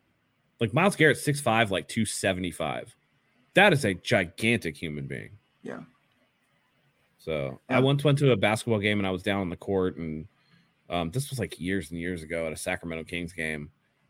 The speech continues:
Speaker 1: And, like, Chris Webber just strolled up and I'm just like, "six ten." And I'm just like, "Holy shit,
Speaker 2: Yeah.
Speaker 1: that is
Speaker 2: Yeah.
Speaker 1: a large human being."
Speaker 2: You don't see people
Speaker 1: Crazy.
Speaker 2: above, like, six four that often. When I was in high
Speaker 1: No.
Speaker 2: school,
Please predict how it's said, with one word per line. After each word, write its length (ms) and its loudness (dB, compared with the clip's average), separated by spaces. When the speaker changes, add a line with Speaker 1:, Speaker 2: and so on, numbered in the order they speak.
Speaker 1:
And, 180 2
like, 320 -2
Chris 260 -2
Webber 280 0
just 220 -8
strolled 300 -6
up 140 -6
and 80 -8
I'm 100 -8
just 180 -10
like, 200 -4
"six 260 -2
ten." 340 -4
And 120 0
I'm 80 0
just 140 -6
like, 180 -2
"Holy 920 0
shit, 380 -4
Speaker 2:
Yeah. 120 -14
Speaker 1:
that 160 0
is 140 0
Speaker 2:
Yeah. 120 -2
Speaker 1:
a 100 -6
large 480 0
human 280 -2
being." 280 -6
Speaker 2:
You 100 2
don't 180 10
see 220 6
people 460 6
Speaker 1:
Crazy. 300 -2
Speaker 2:
above, 460 6
like, 240 4
six 340 -2
four 500 2
that 180 0
often. 420 0
When 80 4
I 80 6
was 120 4
in 80 -2
high 160 4
Speaker 1:
No. 140 6
Speaker 2:
school, 360 0